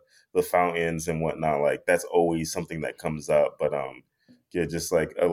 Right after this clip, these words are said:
a little nod to, to the little bit of, uh, art history that I, <laughs> that I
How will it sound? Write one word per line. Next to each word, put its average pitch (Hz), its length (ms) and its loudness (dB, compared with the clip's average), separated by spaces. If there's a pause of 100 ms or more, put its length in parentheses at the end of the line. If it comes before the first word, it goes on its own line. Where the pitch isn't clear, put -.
a 90 80 4
little 90 320 4
nod 87 420 4
to, 85 360 2
to 104 100 0
the 85 120 0
little 87 240 2
bit 85 120 0
of, 80 160 4
uh, 78 320 6 (220)
art 92 240 2
history 92 480 -4
that 80 140 -2
I, 80 220 2 (400)
<laughs> - 0 - (560)
that 135 200 6
I 107 240 2